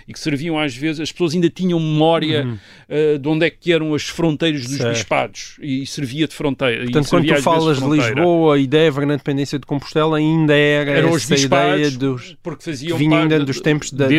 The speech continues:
Speaker 1: desses,
Speaker 2: Roma cristianizada.
Speaker 1: da Roma cristianizada e
Speaker 2: Uhum.
Speaker 1: do, dos, portanto, da, antes da ocupação,
Speaker 2: Eh,
Speaker 1: antes da
Speaker 2: muçulmana.
Speaker 1: ocupação muçul-, eh, muçulmana.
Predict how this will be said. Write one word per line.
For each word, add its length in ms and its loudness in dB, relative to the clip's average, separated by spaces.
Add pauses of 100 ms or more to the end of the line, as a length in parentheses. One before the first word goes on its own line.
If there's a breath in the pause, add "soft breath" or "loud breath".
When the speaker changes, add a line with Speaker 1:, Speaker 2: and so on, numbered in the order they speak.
(100)
Speaker 1:
desses, 140 2
Speaker 2:
Roma 360 0
cristianizada. 640 -2
Speaker 1:
da 60 -2
Roma 180 0
cristianizada 840 0
e 40 -2
Speaker 2:
Uhum. 260 -6
Speaker 1:
do, 140 -14
dos, 160 -14
portanto, 420 -12
da, 200 -2
antes 220 -2
da 100 -4
ocupação, 720 -6 (340 soft breath)
Speaker 2:
Eh, 140 -10
Speaker 1:
antes 240 -4
da 60 -8
Speaker 2:
muçulmana. 240 -4
Speaker 1:
ocupação 320 -6
muçul-, 420 -10
eh, 320 -8
muçulmana. 640 -8